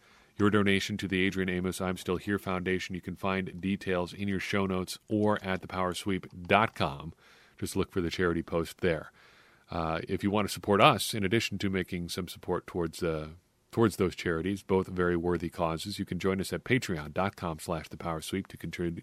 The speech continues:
contribute any amount per month, uh, to Blue fifty-eight and The Power Sweep,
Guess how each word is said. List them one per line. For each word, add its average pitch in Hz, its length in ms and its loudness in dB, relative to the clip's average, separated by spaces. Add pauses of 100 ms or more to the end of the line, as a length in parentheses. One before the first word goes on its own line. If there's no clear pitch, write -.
(160)
contribute 95 500 0
any 101 180 0
amount 87 300 -2
per 101 140 -4
month, 104 280 0 (680)
uh, 85 220 -2
to 107 280 2
Blue 98 260 4
fifty-eight 101 460 0
and 87 200 -4
The 101 40 -6
Power 87 260 -4
Sweep, 110 340 -2